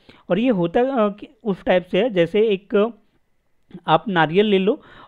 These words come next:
और नारियल के अंदर एक बॉल, अ, को आप घुमाओ या फिर एक बल्ब को घुमाओ, तो इस तरीके से जो आप, अ, इसे रोटेट करोगे तो उसी टाइप से ये रोटेट होता है। मतलब एक तो ये फिक्स होता है और ये जो पोर्शन है ये आपका मूव करते रहता है, ठीक है।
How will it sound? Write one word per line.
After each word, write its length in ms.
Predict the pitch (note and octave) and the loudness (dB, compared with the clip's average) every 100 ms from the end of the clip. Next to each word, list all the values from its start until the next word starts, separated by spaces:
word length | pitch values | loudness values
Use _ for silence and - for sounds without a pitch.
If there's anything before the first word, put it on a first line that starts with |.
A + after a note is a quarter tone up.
| - | -2
और 100 | F3 | 0
नारियल 380 | F3 D#3+ G#3 | 2 2 2
के 120 | A#3+ A3+ | 0 -2
अंदर 260 | G3 G#3+ | 0 0
एक 340 | A3+ F3+ F3+ G3+ | 0 -4 -2 -2
बॉल, 380 | E3+ E3 F3 | 0 2 2
अ, 20 | G3 - | 0 -8
को 380 | C4+ G3 F#3+ G#3 | -4 -4 -2 0
आप 160 | F3 F#3+ | -2 -2
घुमाओ 260 | F3 F3 F3+ | -4 0 0
या 200 | F#3+ E3+ | 2 0
फिर 280 | - F#3+ | -2 -4
एक 360 | F3 F3 _ - | -4 -6 _ -4
बल्ब 360 | G#3 E3 E3+ F#3+ | -2 0 -2 -4
को 140 | G3+ | -6
घुमाओ, 360 | F3+ E3 G3 - - - - | -4 -2 -4 -6 -20 -20 -12
तो 80 | B3 | -10
इस 240 | - G#3 | -6 -4
तरीके 340 | C4 G#3+ G3+ C4 | 0 0 0 -4
से 120 | B3 | -2
जो 120 | A3 | 0
आप, 200 | A3 A3 | 0 2
अ, 480 | A#3 A3+ A3+ A#3+ A3 | 0 2 0 -6 -14
इसे 200 | F3+ A#3+ | -4 0
रोटेट 380 | A3 G3 G#3 G#3 | 2 2 0 0
करोगे 500 | A3 F#3 F3 F3 B3 _ _ _ _ - | 0 0 0 -2 -4 _ _ _ _ -14
तो 60 | |
उसी 320 | C4 G3+ - C4+ | -10 -6 -4 2
टाइप 200 | A#3+ A3+ | 2 2
से 140 | B3+ | -2
ये 140 | A#3+ | 2
रोटेट 340 | A3+ G#3 G3+ G3 | 2 4 2 0
होता 180 | F#3 G3 | -2 -4
है। 60 | |
मतलब 260 | F#3+ A#3 A#3+ - | -2 -2 -2 -2
एक 240 | F3 G3 - | -4 -4 -4
तो 60 | |
ये 140 | A#3+ C4 | -4 -4
फिक्स 340 | - G#3 - | -4 -6 -2
होता 240 | G3 G3+ | -2 0
है 80 | A#3 - - - _ | 0 -2 -16 -20 _
और 140 | E3 | -2
ये 220 | E3 F3+ A3+ | 0 0 0
जो 160 | C4 | -2
पोर्शन 460 | A#3 G3+ F#3 A3 G#3 | 0 -2 0 -2 -2
है 160 | C4 G#3 | -4 0
ये 80 | G#3 | 2
आपका 280 | F3 E3+ C4 | 2 0 -2
मूव 220 | G3 F#3 | 0 -2
करते 380 | - F3+ D#3 E3 | -2 -4 -2 -2
रहता 300 | D3 - D3 | -2 -2 -2
है, 200 | C#3 B2+ _ _ _ _ _ _ _ | -2 -4 _ _ _ _ _ _ _
ठीक 180 | A3+ | -6
है। 100 | G#3 | -6